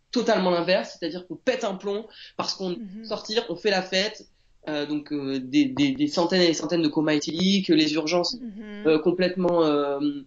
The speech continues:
Speaker 1: euh, bondées, euh, parce que, euh, il y aura eu, euh, il y aura eu, euh, des gens qui auront fait n'importe quoi. Euh, ça, soit ça sera la porte
Speaker 2: Ouais.
Speaker 1: ouverte à n'importe quoi,
Speaker 2: Ouais.
Speaker 1: que on sera enfin libre entre guillemets.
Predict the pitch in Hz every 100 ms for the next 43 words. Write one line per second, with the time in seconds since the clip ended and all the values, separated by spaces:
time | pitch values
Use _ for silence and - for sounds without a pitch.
0 | - - 143 147 139 135 135 123 87 151
1 | 175 175 185 180 180 165 143 139 - -
2 | 160 151 143 151 147 151 151 156 139 131
3 | 131 127 - - 135 147 139 147 147 139
4 | 117 113 113 120 147 143 160 151 - 131
5 | 135 - 143 135 131 - 147 165 156 165
6 | 165 165 170 147 139 - - - - -
7 | - - - 220 - - 302 302 254 247
8 | 226 - 233 226 208 220 208 190 185 190
9 | 180 170 170 - - - - - _ _
10 | - 220 214 220 196 190 196 175 170 190
11 | 175 - _ - - 147 175 196 143 117
12 | _ _ _ - - - - - 139 156
13 | 147 143 147 185